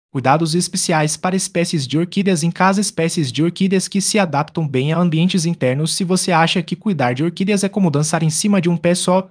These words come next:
está na hora de mudar de ideia. Algumas espécies se adaptam super bem a ambientes internos.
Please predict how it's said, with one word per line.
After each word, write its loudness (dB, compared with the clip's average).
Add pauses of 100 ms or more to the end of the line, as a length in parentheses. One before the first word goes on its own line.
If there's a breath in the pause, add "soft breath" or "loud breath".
está -4
na -2
hora 2
de 0
mudar 0
de -2
ideia. 0 (340)
Algumas 4
espécies 0
se 0
adaptam 2
super 0
bem 2
a 2
ambientes 4
internos. -2